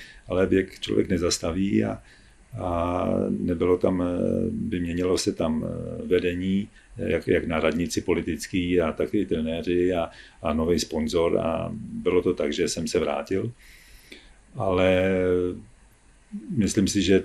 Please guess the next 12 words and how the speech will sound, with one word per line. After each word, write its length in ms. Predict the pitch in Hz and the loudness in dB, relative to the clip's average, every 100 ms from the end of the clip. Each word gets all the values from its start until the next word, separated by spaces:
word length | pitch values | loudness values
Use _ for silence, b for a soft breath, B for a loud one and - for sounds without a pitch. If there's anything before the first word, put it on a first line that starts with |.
| 107 | 4
že 180 | 82 90 | 2 2
to 120 | 95 | 2
pro 160 | 90 85 | 2 0
mě 180 | 92 90 | 2 2
bylo 520 | 92 90 90 92 98 - - - | 2 2 0 -2 -4 -8 -14 -8
úžasný 800 | 113 90 90 - 98 87 95 117 B B B B B - | -4 2 2 2 0 0 0 -2 B B B B B -8
a 380 | 92 82 82 - - | 0 2 2 -2 0
teď 240 | 95 - | -2 0
dokonce 720 | 87 85 87 87 95 87 90 95 | -2 0 0 0 0 0 0 -2
se 140 | - | -2
mi 140 | 90 85 | 0 0
ozval, 580 | 85 85 90 92 95 | 0 2 4 4 4